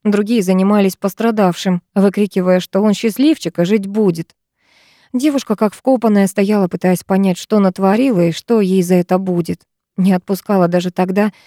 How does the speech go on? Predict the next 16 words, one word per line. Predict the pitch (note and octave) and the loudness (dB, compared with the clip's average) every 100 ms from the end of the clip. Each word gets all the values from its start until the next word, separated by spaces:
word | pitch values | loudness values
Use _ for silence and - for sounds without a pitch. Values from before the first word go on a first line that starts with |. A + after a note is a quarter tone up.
| _ - | _ -8
когда | G#3+ A3 | -2 2
услышала | A3 A3 A#3 A3 G#3+ | 2 2 0 2 2
голос | G#3+ G#3 A3 | 2 0 2
мужчины. | B3 - G3+ D#3+ D#3 _ _ _ _ _ _ _ _ - | 0 0 -2 -2 -4 _ _ _ _ _ _ _ _ -4
«Брось | G3 G3 C#4 - | 0 2 2 0
их!» | F#3 - _ _ _ _ _ | -4 -8 _ _ _ _ _
Очнувшись, | F#3+ F3+ G#3+ A#3 - F#3+ | -8 -4 0 0 -2 -2
она | F#3+ F#3 | 0 0
посмотрела | - G3 G#3 G3 G3+ F#3 F3+ | -2 -2 -2 0 2 2 2
на | F3 F#3 | 0 0
рот | G3 F#3 | 0 -2
Ломова, | B3+ D4+ B3 A3 - _ _ _ _ | 0 2 0 -2 -6 _ _ _ _
на | E4 | -10
свои | - C#4+ A#3+ | -2 2 4
руки, | C#4+ D#4+ - A#3 | 4 2 0 -2
вилы, | G3 B3+ D#4 C#4 A#3+ | 2 2 4 4 2